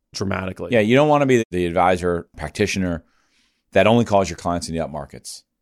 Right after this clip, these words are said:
Speaker 2: 'cause they pick up on that stuff, right? Or you don't call 'em back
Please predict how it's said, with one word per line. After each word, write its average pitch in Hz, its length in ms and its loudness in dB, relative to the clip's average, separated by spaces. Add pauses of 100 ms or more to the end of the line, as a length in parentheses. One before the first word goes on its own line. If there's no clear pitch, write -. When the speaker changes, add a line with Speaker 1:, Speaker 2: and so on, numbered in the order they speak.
(200)
Speaker 2:
'cause - 360 -6 (240)
they 113 180 2
pick 131 260 0
up 113 160 2
on 104 100 -2
that 73 160 -12
stuff, - 400 -16 (520)
right? 85 280 -6 (500)
Or 107 120 2
you 104 80 2
don't 113 140 2
call 107 220 2
'em 98 60 -2
back 90 400 -4